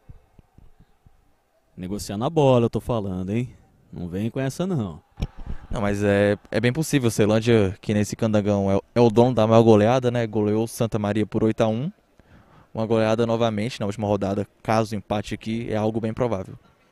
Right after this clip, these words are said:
Speaker 2: E possível.
Speaker 1: Aí tem escanteio, mais um escanteio.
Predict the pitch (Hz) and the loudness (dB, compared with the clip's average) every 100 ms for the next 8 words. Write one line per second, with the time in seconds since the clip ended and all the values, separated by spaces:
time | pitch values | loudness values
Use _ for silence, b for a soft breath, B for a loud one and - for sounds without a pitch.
0 | _ _ - 135 156 - 113 101 - - | _ _ -8 -8 -8 -8 -8 -8 -10 -18
1 | - - - - b b b b - - | -20 -20 -20 -20 b b b b -20 -20
2 | - _ _ - 101 - 131 123 - 143 | -20 _ _ -16 -10 -4 -2 -2 -2 -2
3 | 123 - 151 151 143 160 160 151 160 151 | 0 2 4 4 2 -2 -6 -6 -8 -8
4 | 165 147 175 180 175 123 | -8 -4 0 6 6 6